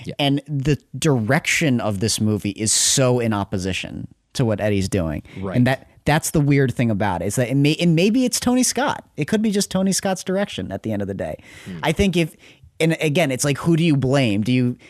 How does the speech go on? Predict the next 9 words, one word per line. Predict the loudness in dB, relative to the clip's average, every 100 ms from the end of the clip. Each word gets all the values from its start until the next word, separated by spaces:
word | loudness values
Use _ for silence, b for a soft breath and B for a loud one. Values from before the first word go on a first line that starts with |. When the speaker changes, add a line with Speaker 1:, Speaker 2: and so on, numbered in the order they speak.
| B
Speaker 2:
'cause | 0
I | 2
think | 2 2
the | 4
movie, | 4 4 2 2 2 0 -4 -14
when | -6 0 0
it's | 0 0
not, | 0 2 -2 -2 -6 -6 _ -4
uh, | 0 0